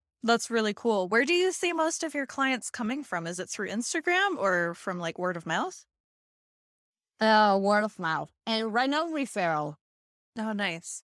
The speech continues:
Speaker 1: That's awesome. Yeah, I, I think for the first four years of my business, I'm coming up on five, but it's all been just word of mouth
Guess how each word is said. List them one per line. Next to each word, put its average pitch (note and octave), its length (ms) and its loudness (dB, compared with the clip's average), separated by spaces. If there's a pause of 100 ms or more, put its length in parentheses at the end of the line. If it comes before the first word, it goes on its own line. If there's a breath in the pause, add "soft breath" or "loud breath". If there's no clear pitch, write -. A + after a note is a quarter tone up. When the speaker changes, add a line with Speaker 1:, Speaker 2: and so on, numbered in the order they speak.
(460)
Speaker 1:
That's G#3 180 -2
awesome. G3 320 0
Yeah, B3+ 180 6
I, A#3 420 4
I A#3 100 -2
think - 320 -8 (460)
for - 160 -2
the C4+ 120 0
first - 460 0
four A#3 480 0
years A3 400 0
of B3 60 0
my G3+ 160 2
business, F3+ 480 -4
I'm F3 100 -8
coming B3 320 0
up A#3+ 120 0
on F#3 180 2
five, F3 720 2
but F#3 160 2
it's A3+ 240 -4 (140)
all G#3+ 340 2
been G#3+ 680 0
just G#3 260 -4
word F#3 280 0
of F3+ 120 -4
mouth D#3+ 420 -2